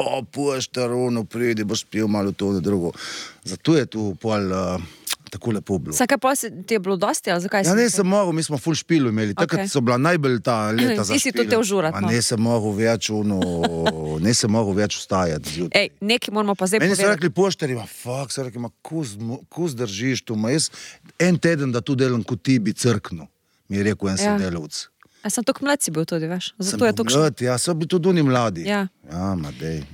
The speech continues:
Speaker 2: Nekaj
Speaker 1: Fajn
Speaker 2: moramo
Speaker 1: sem bil,
Speaker 2: povedati zdaj,
Speaker 1: trjen.
Speaker 2: ke, ke je ful pomembna stvar, da ste vi špilali z Lovšinom, kakor dajmo reči njegova predskupina, ene par špilov, kar pomeni, da ste bili pred Bigfoot mamo. Je bilo nekako tako.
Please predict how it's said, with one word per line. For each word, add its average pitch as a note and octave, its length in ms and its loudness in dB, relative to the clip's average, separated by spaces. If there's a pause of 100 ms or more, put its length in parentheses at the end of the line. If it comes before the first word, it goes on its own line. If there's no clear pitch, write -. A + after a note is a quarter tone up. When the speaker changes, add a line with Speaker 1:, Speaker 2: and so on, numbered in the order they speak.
Speaker 2:
Nekaj A#3+ 260 2
Speaker 1:
Fajn - 100 4
Speaker 2:
moramo B3+ 200 2
Speaker 1:
sem - 20 -8
bil, F3+ 80 -10
Speaker 2:
povedati A3 340 2
zdaj, C#4+ 140 4
Speaker 1:
trjen. G#3+ 160 0
Speaker 2:
ke, D#3 80 -4
ke D#3 120 -2
je F#3+ 80 2
ful A3+ 180 -2
pomembna G3 420 -2
stvar, F3 340 -2
da F3+ 140 -2
ste - 180 -4
vi G#3+ 180 0
špilali A#3 680 2 (260)
z F3 320 2
Lovšinom, G3+ 580 2 (500)
kakor A3 320 -2
dajmo G3+ 260 2
reči G3 280 0
njegova F#3+ 300 2
predskupina, F#3+ 840 -2
ene F3 180 -2
par F#3 200 0
špilov, F3+ 440 -2 (640)
kar G#3+ 140 0
pomeni, A3 360 0
da F#3+ 100 0
ste - 160 -4
bili F#3+ 140 -2
pred A3 220 0
Bigfoot G3+ 340 -4
mamo. D#3 260 0 (1040)
Je G3 140 4
bilo G#3+ 160 4
nekako F3+ 360 -4
tako. - 240 -10